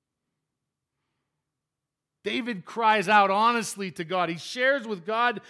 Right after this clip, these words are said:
his inmost feelings, his emotions, what's on his heart. He's not he's not afraid to understand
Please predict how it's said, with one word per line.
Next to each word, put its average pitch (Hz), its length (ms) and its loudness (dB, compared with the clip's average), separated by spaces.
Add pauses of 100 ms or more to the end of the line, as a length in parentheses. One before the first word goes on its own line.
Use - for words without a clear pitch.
(180)
his 220 240 -2
inmost 269 760 0
feelings, 220 960 -10 (300)
his 208 200 -6
emotions, 226 1080 0 (220)
what's 202 200 -4
on 262 160 0
his 226 140 -2
heart. 196 500 -4 (2750)
He's 180 240 -14
not 240 300 -4 (840)
he's 185 280 -10
not 226 340 0
afraid 185 680 -2 (1900)
to 156 80 -10
understand 160 920 -8